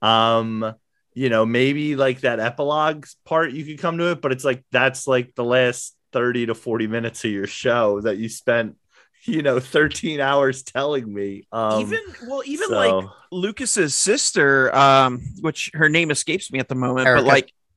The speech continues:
Speaker 2: Erica,
Speaker 1: Erica,
Speaker 2: yes, like,
Speaker 1: yeah.
Speaker 2: she was a great addition last season, and this season, it just,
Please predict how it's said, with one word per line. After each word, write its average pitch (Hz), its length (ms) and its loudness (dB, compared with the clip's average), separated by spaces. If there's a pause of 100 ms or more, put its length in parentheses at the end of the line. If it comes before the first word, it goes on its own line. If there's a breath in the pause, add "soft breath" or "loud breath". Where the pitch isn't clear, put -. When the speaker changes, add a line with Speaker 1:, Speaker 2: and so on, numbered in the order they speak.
(160)
Speaker 2:
Erica, 151 340 6
Speaker 1:
Erica, 104 140 2
Speaker 2:
yes, 107 280 2
like, 92 140 4
Speaker 1:
yeah. 90 100 -2
Speaker 2:
she 226 240 -2
was 311 160 -2
a 214 40 -2
great 147 280 0
addition 147 420 -4
last 131 340 -2
season, 135 440 -6
and 131 240 -2
this 143 160 -2
season, 147 320 -4
it 135 120 -6
just, - 320 -8